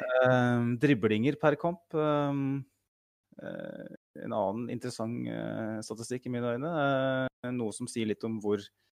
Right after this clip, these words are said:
penetre-, hvor mye vi penetrerer motstanderen. Ligger vi på sekstende plass der også. Eh, mens, eh, vi i fjor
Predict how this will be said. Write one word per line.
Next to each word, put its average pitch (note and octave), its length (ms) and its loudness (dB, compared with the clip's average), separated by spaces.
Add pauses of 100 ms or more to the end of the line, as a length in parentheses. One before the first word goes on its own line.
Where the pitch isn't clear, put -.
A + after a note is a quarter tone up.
(140)
penetre-, A2+ 680 2
hvor A#2+ 180 0
mye A2+ 140 0
vi G2+ 60 -2
penetrerer G#2+ 500 0
motstanderen. A2 440 -4 (840)
Ligger A2+ 200 0
vi - 40 -18
på B2+ 80 -6
sekstende - 580 -2
plass - 360 -4 (440)
der A#2 200 4
også. D#3 260 0 (720)
Eh, G2 460 -4 (320)
mens, A2 500 -4
eh, G#2 200 2
vi G#2+ 80 0
i - 40 -6
fjor A2+ 280 -2